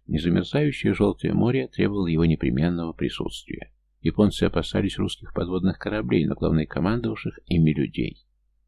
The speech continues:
Поэтому на первое российское автопредприятие Берг отправился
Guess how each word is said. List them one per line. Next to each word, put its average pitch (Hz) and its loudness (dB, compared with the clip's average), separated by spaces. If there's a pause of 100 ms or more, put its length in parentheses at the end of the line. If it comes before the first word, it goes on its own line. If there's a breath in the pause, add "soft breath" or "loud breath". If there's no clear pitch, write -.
(120)
Поэтому 85 2
на 90 4
первое 120 0
российское 90 0
автопредприятие 85 -4
Берг 98 -4
отправился 95 -4